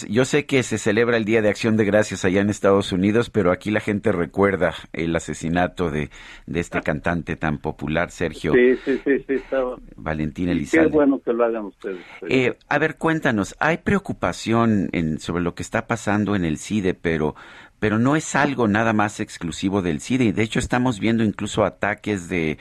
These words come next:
Speaker 1: del presidente Andrés Manuel López Obrador contra la Universidad Nacional Autónoma de México, a la que acusa de haberse, de haber, de haberse aburguesado, eh, creo que dijo emburguesado o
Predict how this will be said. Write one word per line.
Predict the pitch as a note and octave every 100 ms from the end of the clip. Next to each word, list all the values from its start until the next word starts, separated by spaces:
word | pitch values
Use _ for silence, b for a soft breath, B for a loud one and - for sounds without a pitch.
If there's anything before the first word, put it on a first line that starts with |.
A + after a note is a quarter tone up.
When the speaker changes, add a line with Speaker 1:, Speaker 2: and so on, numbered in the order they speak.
| B B B
Speaker 1:
del | - D#2+
presidente | F2+ F2 F2 G2 A2
Andrés | F#2+ E2 D#2+
Manuel | D#2 F2 G2
López | G2 G2 -
Obrador | D#2+ D#2 F2+ F#2
contra | F#2 E2 - D#2
la | D#2
Universidad | D#2+ D#2 D2+ - D#2 F#2
Nacional | F#2+ F#2 E2 F2 F#2
Autónoma | D#2+ - F2+ F2+ D#2
de | D2
México, | E2 - F#2 - B2+ B B B B
a | E2+
la | F#2
que | - F#2+
acusa | - A#2 A#2 - G2+
de | E2+
haberse, | D#2+ G2+ F#2 G2+ F#2+ E2+ D2 B B B B B -
de | D#2
haber, | F2+ G2+ -
de | F#2
haberse | F#2+ G#2+ -
aburguesado, | G#2+ F2+ D#2+ D#2+ D#2+ G2+ G2 B2 B2+ -
eh, | D2 -
creo | E2+ -
que | C#2+
dijo | D#2 - D#2+ -
emburguesado | E2+ D2 D#2 D2 D#2 F2 F#2 F2+
o | D2 C2+ C#2